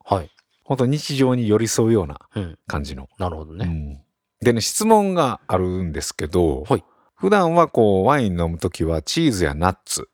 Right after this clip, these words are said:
Speaker 2: が多いみたいなんですけど、
Speaker 1: うん。うん。
Speaker 2: 和の食材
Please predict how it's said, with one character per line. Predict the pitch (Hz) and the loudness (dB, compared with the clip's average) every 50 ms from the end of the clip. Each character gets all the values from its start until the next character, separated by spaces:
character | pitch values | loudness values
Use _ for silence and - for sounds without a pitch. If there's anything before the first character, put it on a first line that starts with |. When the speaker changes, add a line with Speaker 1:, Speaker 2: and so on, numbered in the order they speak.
| - - 110 92 - - | -4 -4 -4 -4 -4 -4
Speaker 2:
が | 156 117 | -2 0
多 | 110 117 117 107 95 | 2 2 2 2 0
い | 85 82 82 87 _ - | -2 -4 -8 -12 _ -6
み | 104 92 | -2 2
た | - 90 | 2 2
い | 82 | 2
な | 73 71 | 0 -6
ん | 71 | -10
で | 73 | -12
す | - - | -8 -6
け | - 101 | -2 0
ど、 | 117 104 78 71 95 - - | 2 2 0 0 -4 -8 -8
Speaker 1:
う | 113 | -8
ん。 | |
う | 98 | -8
ん。 | - _ _ _ - | -8 _ _ _ 0
Speaker 2:
和 | 127 151 190 | 2 2 4
の | 196 131 | 2 2
食 | - - 87 - - 85 | 0 -2 -4 -4 -6 -6
材 | 80 80 80 117 | -6 -4 -4 -6